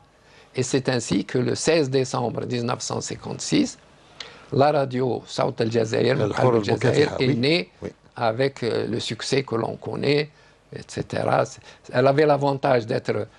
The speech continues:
Speaker 1: utilisée par des Algériens, donc c'était la voix, euh, propre du, du F L N. Ensuite, euh, il y avait des informations qu'ils avaient que n'avaient pas les autres radios, parce que en dehors du bou-, bureau, du billet politique,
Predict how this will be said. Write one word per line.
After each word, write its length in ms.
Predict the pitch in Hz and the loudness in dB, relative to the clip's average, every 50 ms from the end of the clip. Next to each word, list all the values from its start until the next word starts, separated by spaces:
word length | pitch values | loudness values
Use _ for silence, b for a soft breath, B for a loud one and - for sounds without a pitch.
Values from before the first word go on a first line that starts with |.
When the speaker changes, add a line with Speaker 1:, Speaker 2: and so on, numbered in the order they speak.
| b b b b | b b b b
Speaker 1:
utilisée 520 | - 123 - - 139 135 135 135 123 127 127 | -6 -2 0 2 2 4 4 4 2 2 0
par 200 | - 120 113 110 | 2 0 0 0
des 200 | 104 107 98 113 | -2 -4 -2 -2
Algériens, 540 | 113 113 107 107 127 135 139 156 175 185 160 | -2 -2 0 0 2 2 2 2 0 -2 -6
donc 300 | 131 113 117 117 - - | -6 -4 -4 -4 -4 -4
c'était 300 | - 110 110 - 117 117 | -6 -8 -4 -2 0 2
la 120 | 117 113 | 2 2
voix, 420 | 110 110 107 113 123 131 123 110 - b b b b b b b b - | 2 0 0 2 4 4 4 2 0 b b b b b b b b -18
euh, 60 | - 107 - | -18 -12 -4
propre 480 | - 131 131 143 143 120 - 123 110 107 | 0 2 4 4 4 2 0 -2 -4 -4
du, 300 | 98 101 107 104 107 104 | -4 -6 -6 -6 -6 -6
du 160 | 104 - - | -4 -4 -4
F 160 | 104 - - | -4 -4 -4
L 160 | - - 123 | -4 0 2
N. 240 | 139 156 175 175 151 - b b b b b b - | 2 2 2 0 -4 -8 b b b b b b -2
Ensuite, 640 | 139 143 139 - - 147 156 151 139 139 - - - _ _ _ _ _ _ _ _ - - - - - | 0 0 0 0 0 2 4 4 4 4 0 -8 -20 _ _ _ _ _ _ _ _ -20 -20 -12 -4 -2
euh, 360 | 131 131 127 127 123 120 123 | 0 2 2 2 2 2 4
il 60 | 123 131 | 4 4
y 80 | 143 | 4
avait 180 | 147 139 143 143 | 4 4 4 2
des 220 | 131 123 123 131 | 2 0 -2 -2
informations 720 | 139 131 - 135 131 131 135 135 131 - - 139 135 120 107 | -2 -2 0 0 -2 0 0 -2 0 0 0 0 0 -2 -2
qu'ils 320 | - - 123 123 120 131 | -2 -2 -2 0 2 2
avaient 400 | 131 127 117 120 131 123 110 - - | 2 2 2 2 0 0 -2 -4 -8
que 120 | - - | -8 -6
n'avaient 280 | 123 123 117 110 117 117 | -4 -4 -2 -2 -2 -2
pas 200 | - - 131 117 | 0 0 0 0
les 200 | 110 110 107 110 | 0 -2 -4 -4
autres 200 | 107 - - - | -6 -4 -4 -4
radios, 400 | - 113 120 120 131 160 - 156 | -4 -4 -2 0 0 2 0 0
parce 280 | - - 107 110 - | -2 -4 -6 -6 -6
que 160 | - - 117 113 B B B B | -6 -4 -6 -6 B B B B
en 120 | B - 113 | B 0 2
dehors 240 | 110 123 127 123 117 | 4 6 6 4 4
du 160 | 113 120 113 | 2 0 -4
bou-, 260 | 117 120 120 117 123 - | -2 -2 -2 -2 -2 -4
bureau, 380 | 107 101 117 117 113 110 110 - 127 | -4 -2 0 0 2 0 0 -2 -2
du 380 | 113 113 110 113 110 107 107 104 | -2 0 2 2 2 0 -2 -4
billet 380 | 107 107 110 120 120 120 123 | -6 -4 0 2 4 4 4
politique, 600 | 117 - 117 113 107 113 110 - - 127 - - | 2 2 0 0 0 0 0 0 0 -2 -2 -2